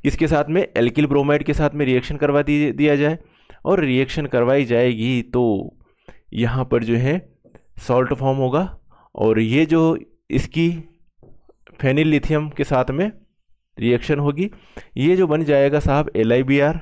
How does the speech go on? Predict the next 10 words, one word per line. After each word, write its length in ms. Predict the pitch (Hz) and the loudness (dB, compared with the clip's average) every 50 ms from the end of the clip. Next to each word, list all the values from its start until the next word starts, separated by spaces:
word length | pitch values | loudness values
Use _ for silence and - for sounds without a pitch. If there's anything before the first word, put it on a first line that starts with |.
| - - - - - - - - - - - - _ _ - _ _ _ _ _ _ _ _ - - - - _ _ _ _ _ _ _ _ _ - - - _ _ _ _ _ _ _ _ _ _ _ _ _ _ - - - _ _ _ - | -10 -16 -20 -20 -18 -18 -18 -18 -20 -20 -20 -20 _ _ -20 _ _ _ _ _ _ _ _ -20 -20 -20 -20 _ _ _ _ _ _ _ _ _ -20 -20 -20 _ _ _ _ _ _ _ _ _ _ _ _ _ _ -20 -20 -20 _ _ _ -4
एल 140 | - 104 110 | 0 2 2
आई 80 | 117 123 | 2 2
प्लस 240 | 120 127 131 131 127 | 2 2 0 0 0
बी 160 | 123 123 127 131 | 0 0 2 4
आर 140 | 127 131 127 | 4 2 2
माइनस 360 | 131 127 127 135 135 135 - | 2 0 0 0 0 0 0
एल 180 | 110 107 113 113 | 0 0 2 2
आई 100 | 113 117 | 2 2
बी 160 | 117 123 123 | 2 2 2
आर। 200 | 123 123 127 - | 2 2 0 -2